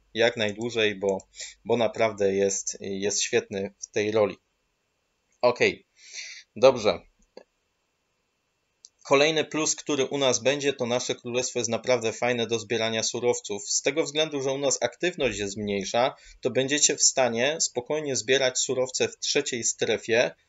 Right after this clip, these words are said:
tak, te najlepsze, które są, ale plus jest też bardzo duży taki, że nawet wasze farmy, które byście mieli w naszym królestwie, będą też zbierały dobre surowce. Czyli u nas jest spokojnie tak, że można mieć nawet farmę w trzeciej strefie i zbierać duże surowce.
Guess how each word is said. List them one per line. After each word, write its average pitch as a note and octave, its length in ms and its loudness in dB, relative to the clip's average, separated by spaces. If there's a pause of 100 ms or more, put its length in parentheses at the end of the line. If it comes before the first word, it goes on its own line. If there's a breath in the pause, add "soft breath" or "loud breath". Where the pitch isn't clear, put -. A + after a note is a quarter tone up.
(120)
tak, A#2 360 2
te C3 140 0
najlepsze, B2+ 500 0
które A#2 320 0
są, C3+ 340 0 (340 loud breath)
ale D#3+ 280 6
plus E3+ 280 -6
jest D3 200 0
też C3 180 0
bardzo B2+ 380 0
duży B2 260 -4
taki, C#3 480 -4
że B2+ 120 -4
nawet C3+ 340 -2
wasze B2+ 300 0
farmy, D#3 580 0
które A2 320 -2
byście A2 380 -4
mieli A2+ 320 -4
w G#2 60 -12
naszym A2 340 -4
królestwie, G#2+ 520 -2
będą C3+ 360 -2
też B2+ 280 0 (220 loud breath)
zbierały G#2+ 680 2 (240 soft breath)
dobre G2+ 380 4
surowce. G#2 560 -2
Czyli - 240 -10
u C3 100 -6
nas A#2+ 200 0
jest A2+ 160 0
spokojnie A#2+ 500 -2
tak, A#2+ 200 0
że A2+ 100 -4
można A#2 300 -4
mieć G#2+ 180 -8
nawet G#2+ 280 -2
farmę B2+ 460 2
w - 80 -14
trzeciej B2 440 -4
strefie A2+ 480 -2
i A#2+ 140 -6
zbierać G#2+ 480 -2
duże A#2 220 -2
surowce. G#2+ 560 0